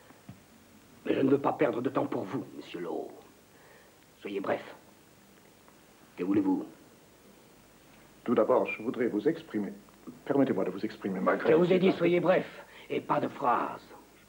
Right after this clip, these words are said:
Speaker 2: Je voudrais simplement
Speaker 1: Monsieur Law, vous me haïssez. Et de mon côté, je vous trouve très antipathique. Quant à vos égards, ils me font penser aux soins qu'un bourreau anglais accorde à un condamné à mort.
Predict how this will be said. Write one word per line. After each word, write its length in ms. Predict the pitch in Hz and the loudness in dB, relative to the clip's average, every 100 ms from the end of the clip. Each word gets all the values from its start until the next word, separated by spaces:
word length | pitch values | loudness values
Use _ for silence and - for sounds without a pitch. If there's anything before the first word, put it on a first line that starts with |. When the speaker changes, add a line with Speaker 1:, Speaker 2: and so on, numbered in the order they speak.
| - | -18
Speaker 2:
Je 60 | - | -4
voudrais 240 | 113 131 - - | 0 0 0 -4
simplement 300 | 147 165 208 | -4 0 0
Speaker 1:
Monsieur 300 | 156 160 175 | 2 2 4
Law, 420 | 170 170 143 92 - - - - _ _ _ _ _ - _ - - - - - _ _ - - | 6 6 4 2 -4 -18 -20 -20 _ _ _ _ _ -20 _ -20 -20 -20 -20 -20 _ _ -20 -16
vous 80 | 104 | -10
me 140 | 110 113 | -4 0
haïssez. 680 | 110 104 - - - - - - - - - - - - - - | 0 -2 -4 -4 -4 -8 -18 -20 -20 -20 -20 -20 -20 -20 -20 -4
Et 60 | 101 | 2
de 80 | |
mon 140 | 113 107 | 2 2
côté, 280 | 107 - 90 | 0 2 2
je 80 | |
vous 120 | 92 - | 0 -4
trouve 240 | - - - - - - | -4 -4 -8 -20 -20 -12
très 160 | - 101 | -4 -2
antipathique. 640 | 95 - 92 - - - - - - - - - - - - | -2 -4 -4 -4 -14 -16 -18 -20 -20 -20 -20 -20 -20 -20 -4
Quant 100 | 104 | -2
à 100 | 113 | 0
vos 120 | 113 | 0
égards, 560 | 107 104 120 95 - - - - - - | 0 2 2 2 -2 -10 -18 -20 -20 -6
ils 80 | - | -4
me 80 | 113 | -2
font 160 | - 120 | -2 -2
penser 380 | 120 - - | 0 0 0
aux 100 | 104 | -2
soins 320 | - - 110 87 | -2 -2 -2 -2
qu'un 160 | - | -2
bourreau 300 | 101 113 120 | 0 0 2
anglais 340 | 107 101 113 107 | 2 2 2 2
accorde 340 | - 107 98 | 2 0 0
à 60 | 98 | -2
un 80 | |
condamné 320 | 87 98 98 92 | -2 0 0 2
à 60 | |
mort. 540 | 95 85 69 - - | 2 0 -2 -8 -14